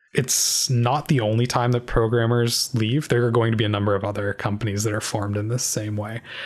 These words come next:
There's also companies that aren't directly linked to Atari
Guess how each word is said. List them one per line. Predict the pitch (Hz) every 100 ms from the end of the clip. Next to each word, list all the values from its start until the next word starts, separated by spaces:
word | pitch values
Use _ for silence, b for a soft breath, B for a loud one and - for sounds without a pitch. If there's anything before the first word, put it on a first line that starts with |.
| B
There's | 147 135
also | 131 123 - 135 135
companies | 131 127 117 127 110
that | 117 - -
aren't | 120 117 131 - -
directly | 127 113 120 - 156
linked | 156 165 - -
to | - 151 151 151
Atari | - 151 143 160 190